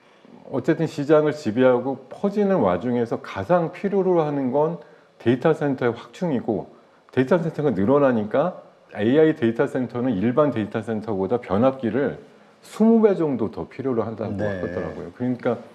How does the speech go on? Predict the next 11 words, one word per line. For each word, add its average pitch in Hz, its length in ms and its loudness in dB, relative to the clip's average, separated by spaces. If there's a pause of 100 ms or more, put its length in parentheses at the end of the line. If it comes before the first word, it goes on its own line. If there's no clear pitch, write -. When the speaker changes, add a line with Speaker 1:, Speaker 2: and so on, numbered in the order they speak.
(220)
Speaker 1:
변압기에 131 460 2
대한 113 160 2
수요도 131 480 0
아직까지는 95 840 -2
충분히 156 560 -2
이런 95 420 -2 (460)
기대감을 110 640 2
가질 87 360 -6
수가 - 220 -4
있는 90 220 -4
거고, 82 440 -10